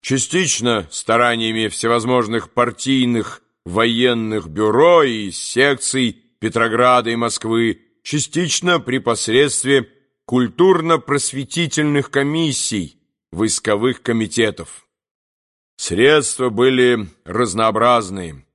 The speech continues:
Одни исходили из темных источников, другие взяли полупринудительно из войсковых, экономических сумм,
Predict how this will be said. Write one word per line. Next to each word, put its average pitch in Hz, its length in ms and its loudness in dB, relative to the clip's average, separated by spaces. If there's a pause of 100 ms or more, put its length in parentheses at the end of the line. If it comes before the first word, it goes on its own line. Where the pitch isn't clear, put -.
(220)
Одни 123 440 0
исходили 104 720 -2 (500)
из 147 300 2
темных 131 540 2
источников, 110 1000 0 (260)
другие 135 540 0
взяли 120 580 0 (380)
полупринудительно 123 1400 0 (140)
из 113 220 -2
войсковых, 117 920 -2 (460)
экономических 120 1000 -2
сумм, 120 640 0